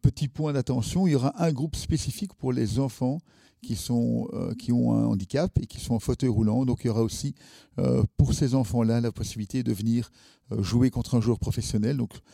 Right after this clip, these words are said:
c'est quelque chose qui est, qui nous tient fort à cœur. On, on veut faire de ce tournoi un événement inclusif. Euh, et donc, on, on accorde une certaine place pour, euh, les personnes porteurs de handicap.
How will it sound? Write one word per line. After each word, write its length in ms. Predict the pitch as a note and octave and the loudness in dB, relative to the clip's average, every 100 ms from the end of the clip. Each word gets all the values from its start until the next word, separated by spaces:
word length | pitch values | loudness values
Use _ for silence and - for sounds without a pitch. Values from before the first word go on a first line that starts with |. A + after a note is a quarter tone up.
| - _ - | -20 _ -8
c'est 140 | A#2 | -6
quelque 240 | - G#2+ | -6 -6
chose 280 | F#2+ C3+ B2 | -4 -2 -4
qui 120 | - | 0
est, 200 | A#2+ A2 | 0 0
qui 120 | - A#2 | -2 -2
nous 80 | |
tient 200 | A2+ C3 | 2 0
fort 200 | A#2 B2+ | 2 0
à 60 | A#2+ | 0
cœur. 300 | - C#3+ C#3+ | 2 2 2
On, 180 | A#2 A2 - - - | 2 0 -4 -20 -2
on 80 | A2+ | 2
veut 180 | F#2+ C3+ | 4 4
faire 220 | - C3+ | 4 2
de 80 | B2 | 0
ce 80 | - | -2
tournoi 460 | B2 C3 C3+ C3 - | 0 2 2 2 0
un 160 | A#2 | 0
événement 400 | A#2+ A2+ A#2+ A2+ | 2 4 2 2
inclusif. 680 | C3+ B2 - G#2+ F#2+ D3+ - - - - - _ B2 | 0 -2 0 0 0 -6 -8 -20 -20 -20 -20 _ 0
Euh, 200 | A#2 A#2+ | 2 2
et 100 | A#2 | 2
donc, 260 | C3 C3 A#2+ | 2 2 2
on, 160 | A2+ | 2
on 120 | A#2+ A#2+ | 4 2
accorde 320 | - D3 - - | 4 0 0 -2
une 80 | A2 | -2
certaine 500 | - A#2 C3 A#2+ G2 - | -2 -2 0 0 0 0
place 320 | C3 C3 - | 0 0 -4
pour, 240 | - G#2 | -4 -2
euh, 180 | G#2+ G#2+ - - - _ - | -2 -4 -8 -18 -20 _ -4
les 120 | A2+ | -2
personnes 340 | A#2+ - B2+ | -2 0 0
porteurs 340 | - - B2 A2+ | 2 0 2 2
de 80 | A2 | 2
handicap. 420 | G2+ F2+ F#2 | 2 -2 -6